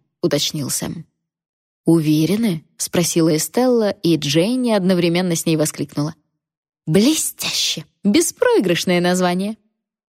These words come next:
Эстелла взглянула на лица двух новых друзей, достаточно безрассудных и отчаянных, чтобы связаться с ней.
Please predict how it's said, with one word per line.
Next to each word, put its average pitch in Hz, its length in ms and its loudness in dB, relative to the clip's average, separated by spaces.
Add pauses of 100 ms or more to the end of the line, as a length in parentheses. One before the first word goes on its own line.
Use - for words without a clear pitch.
(580)
Эстелла 240 480 2
взглянула 190 560 2
на 175 140 0
лица 185 360 -2
двух 165 360 0
новых 165 380 0
друзей, 151 760 -2
достаточно 226 680 0
безрассудных 214 840 0
и 185 40 4
отчаянных, 302 800 0
чтобы 180 300 0
связаться 208 560 0
с - 140 -4
ней. 175 500 0